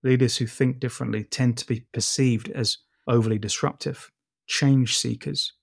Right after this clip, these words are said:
or outliers. There are two reasons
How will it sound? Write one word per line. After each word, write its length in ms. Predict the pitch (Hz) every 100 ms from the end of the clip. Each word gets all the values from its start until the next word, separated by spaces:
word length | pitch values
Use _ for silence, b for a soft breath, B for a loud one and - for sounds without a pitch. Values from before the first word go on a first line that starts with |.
| _ _
or 180 | - 110
outliers. 720 | 131 113 - 107 92 92 - - _ _ _ _ _ _ _ _ _ _ _ _ _ -
There 100 | 135
are 40 |
two 280 | 131 - 185
reasons 640 | 170 160 143 120 107 -